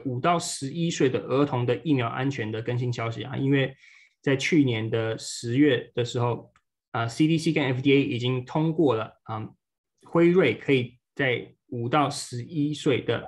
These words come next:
啊小朋友接种，这个是最新的数据哈。到十二月十九号啊，二零二一已经接种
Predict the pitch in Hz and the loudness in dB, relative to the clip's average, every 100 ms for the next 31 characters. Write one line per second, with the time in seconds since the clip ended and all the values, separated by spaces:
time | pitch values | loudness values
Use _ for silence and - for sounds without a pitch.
0 | - - 117 120 123 127 117 - - 123 | -12 -8 -8 -4 -2 0 -2 -4 -2 -2
1 | 113 101 _ _ _ _ _ _ _ _ | -2 -10 _ _ _ _ _ _ _ _
2 | - 165 139 170 151 185 156 151 120 147 | -2 2 4 4 4 2 2 2 2 0
3 | 139 123 117 - _ _ _ _ _ _ | 0 -6 -8 -14 _ _ _ _ _ _
4 | _ _ _ _ _ 180 156 - - 160 | _ _ _ _ _ 0 0 0 0 2
5 | 196 180 - 160 143 147 151 - - 131 | 4 4 2 -2 0 0 0 -2 -8 -4
6 | 170 143 143 147 139 135 127 117 151 156 | 0 0 2 2 2 0 -6 -2 0 0
7 | 147 120 120 | -2 -4 -10